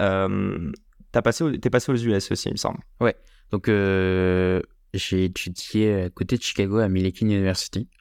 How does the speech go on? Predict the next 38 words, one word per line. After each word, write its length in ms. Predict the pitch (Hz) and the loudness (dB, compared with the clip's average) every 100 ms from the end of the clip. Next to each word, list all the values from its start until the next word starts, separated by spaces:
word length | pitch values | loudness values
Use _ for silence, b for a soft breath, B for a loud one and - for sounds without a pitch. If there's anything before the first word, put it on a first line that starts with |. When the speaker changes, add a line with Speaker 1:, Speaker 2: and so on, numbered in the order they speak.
| _ _ | _ _
Speaker 2:
Donc, 120 | 85 | -8
j'ai 100 | - | -4
un 80 | 87 | -4
bachelor 460 | 85 87 90 107 104 | 0 -2 0 -2 0
de 80 | |
là-bas 320 | 98 87 101 110 | -2 -2 -2 -2
et 120 | 82 | -2
après, 200 | 82 - | -6 -8
je 80 | - | -10
suis 80 | - | -4
rentré 320 | 87 - 98 | -4 -2 -2
en, 140 | 95 | -2
en 160 | 90 90 | -2 -4
France. 380 | - 107 - - | -2 -4 -4 -4
Speaker 1:
D'accord, 340 | 139 208 170 | 0 2 0
donc 140 | 101 - | -2 -2
t'as 80 | |
fait 180 | 113 110 | -2 -4
trois 260 | - - 151 | -2 0 2
ans 60 | 190 | 2
là-bas, 180 | 175 185 | 0 0
en 20 | |
Speaker 2:
Et, 60 | |
Speaker 1:
fait. 180 | 101 95 | 0 0
Speaker 2:
euh, 300 | 92 90 90 - | 2 0 0 0
non, 200 | 104 113 | 0 0
c'était 320 | 113 - - | -2 -8 -2
dans 120 | 95 | 0
le 40 | 92 | 0
cadre 200 | 101 101 | -2 -2
d'un 200 | 95 90 | 0 0
échange. 320 | 92 - 113 | 0 0 0
Donc, 120 | 107 | 0
j'ai 120 | 85 87 | -2 -4
fait 180 | - | -4
Speaker 1:
Ok. 160 | 92 101 | -2 0
Speaker 2:
un 120 | 101 | 2
an, 160 | 104 | 2